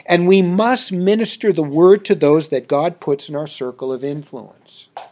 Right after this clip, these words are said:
Now, let me warn you, that is not a popular practice today. When it comes to sound doctrine, more and more people in churches are not,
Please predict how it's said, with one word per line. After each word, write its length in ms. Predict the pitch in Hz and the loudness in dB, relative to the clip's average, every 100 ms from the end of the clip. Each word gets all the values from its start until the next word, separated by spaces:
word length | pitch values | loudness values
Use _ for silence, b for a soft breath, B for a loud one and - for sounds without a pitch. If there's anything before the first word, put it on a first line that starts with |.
| _ _ _ _ _ _ B B B | _ _ _ _ _ _ B B B
Now, 100 | 202 | 4
let 180 | 247 277 | 4 0
me 100 | 247 | -4
warn 320 | 214 214 202 | 0 0 2
you, 240 | 139 127 - | -2 -4 -2
that 200 | 190 254 | 0 0
is 160 | 170 | -2
not 240 | 165 175 214 | -4 -6 -4
a 60 | |
popular 760 | - - 175 185 196 151 127 120 | -6 -4 -2 -2 -4 -6 -4 -4
practice 920 | 120 151 147 147 _ - - - - _ _ _ - | -8 -10 -10 -12 _ -20 -16 -16 -16 _ _ _ -8
today. 420 | - 127 120 - _ B B | -6 -4 -6 -10 _ B B
When 160 | - 180 | 0 2
it 100 | 180 | 2
comes 280 | 233 320 269 | 0 -2 -2
to 100 | 302 | -6
sound 380 | - 180 160 151 | 0 2 2 2
doctrine, 420 | 135 131 165 143 | 0 -2 -8 -8
more 380 | 135 185 226 254 | 0 4 4 2
and 80 | |
more 200 | 254 262 | -2 -4
people 460 | 269 - 156 156 139 | -4 -8 -10 -6 -6
in 100 | 170 | -8
churches 540 | - 139 131 143 135 | -4 -4 -4 -6 -8
are 100 | 127 | -8
not, 380 | 131 147 202 - | -8 -6 -6 -8